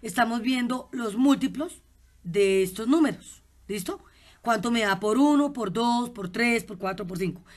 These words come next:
Las tablas de multiplicar. ¿Listo?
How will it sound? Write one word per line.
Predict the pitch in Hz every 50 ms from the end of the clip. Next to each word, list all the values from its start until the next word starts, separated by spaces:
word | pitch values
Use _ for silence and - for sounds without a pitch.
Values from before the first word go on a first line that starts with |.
| -
Las | - - 214 196 180 -
tablas | 254 240 240 254 262 254 202
de | 285 311 330 320 - - -
multiplicar. | 208 220 220 190 180 208 185 180 170 160 - 180 175 - - - _ _ _ -
¿Listo? | 202 214 - - 381 -